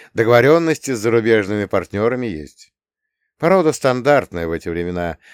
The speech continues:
смесь корниша и белого плимутрока.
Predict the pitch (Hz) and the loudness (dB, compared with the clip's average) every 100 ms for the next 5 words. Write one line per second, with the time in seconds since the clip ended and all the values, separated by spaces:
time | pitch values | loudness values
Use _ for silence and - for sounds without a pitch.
0 | - - - 147 143 - - 131 127 127 | -20 -12 -4 0 0 0 -2 2 2 0
1 | 165 147 - 139 - 113 92 113 113 107 | -4 -4 -2 -2 -2 -6 -2 2 2 2
2 | 104 104 98 95 92 85 - _ | 0 -2 -4 -6 -6 -8 -14 _